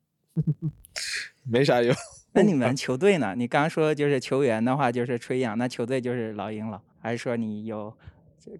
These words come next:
Speaker 2: 个初恋？
Speaker 1: 之前喜欢过的球队，像奇-，呃，火箭、奇才，呃，老鹰，包括现在保罗在太阳，我都，我都觉得不错。我现在，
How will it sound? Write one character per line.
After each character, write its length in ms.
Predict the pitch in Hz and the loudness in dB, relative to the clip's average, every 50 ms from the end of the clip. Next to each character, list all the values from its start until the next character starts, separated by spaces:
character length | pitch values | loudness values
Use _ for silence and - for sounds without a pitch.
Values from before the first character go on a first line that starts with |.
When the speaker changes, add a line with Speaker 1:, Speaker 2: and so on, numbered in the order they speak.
| - | -14
Speaker 2:
个 240 | - 107 101 104 101 - - - - - - | -12 -12 -10 -10 -12 -12 -14 -18 -20 -18 -20
初 160 | - - 139 | -12 -8 -6
恋？ 240 | 123 131 123 113 113 - _ _ _ _ _ _ _ _ _ _ _ _ _ _ _ _ _ _ _ _ _ _ _ | -6 -6 -6 -8 -10 -14 _ _ _ _ _ _ _ _ _ _ _ _ _ _ _ _ _ _ _ _ _ _ _
Speaker 1:
之 120 | - - 147 | -4 -2 2
前 160 | 156 139 139 | 2 2 2
喜 160 | 139 - 120 | 2 2 2
欢 160 | 107 104 110 | 2 2 2
过 140 | 113 117 117 | 4 6 6
的 80 | 110 101 | 4 4
球 180 | - - 98 | 2 0 2
队， 300 | 98 104 104 101 92 87 - _ _ _ _ _ _ _ _ | 4 6 6 6 4 2 -2 _ _ _ _ _ _ _ _
像 140 | 113 110 | -8 -4
奇-， 180 | 107 - 113 101 - _ - | -2 -2 -2 -2 -4 _ 2
呃， 260 | 113 107 104 101 101 | 4 6 6 6 4
火 200 | - - 104 98 | 4 4 4 6
箭、 280 | 107 110 113 113 110 107 | 6 6 6 4 4 0
奇 160 | - - 107 | -2 -6 -4
才， 460 | - 113 101 98 104 107 113 117 127 - _ _ _ - _ _ _ _ _ _ _ _ - | 0 2 4 4 6 6 4 4 0 -4 _ _ _ -20 _ _ _ _ _ _ _ _ -2
呃， 360 | 107 107 107 101 104 107 - - _ _ _ _ _ _ | 0 2 4 4 2 0 -2 -8 _ _ _ _ _ _
老 160 | - 120 110 107 | 0 2 4 4
鹰， 340 | 107 110 113 113 117 117 - _ | 4 4 4 2 0 -2 -4 _
包 140 | - 123 113 | 0 2 2
括 100 | 117 117 | 2 2
现 100 | - 127 | 2 0
在 60 | 117 | 2
保 120 | 110 101 | 4 4
罗 80 | 98 104 | 4 6
在 100 | 117 113 | 4 4
太 180 | - 131 127 131 | 4 4 2 2
阳， 220 | 113 95 98 107 | 2 0 -2 -6
我 100 | 110 110 | -8 -4
都， 180 | 113 127 127 - - _ _ _ _ _ _ _ _ _ _ _ _ _ - | -2 -2 -2 -2 -4 _ _ _ _ _ _ _ _ _ _ _ _ _ 0
我 100 | 104 110 | 0 2
都 160 | 107 123 139 | 4 4 6
觉 80 | 143 131 | 6 4
得 80 | 110 | 4
不 60 | 101 | 4
错。 80 | - 113 | 2 0
我 60 | 107 | 2
现 120 | 104 175 185 | 4 4 4
在， 100 | 185 | 2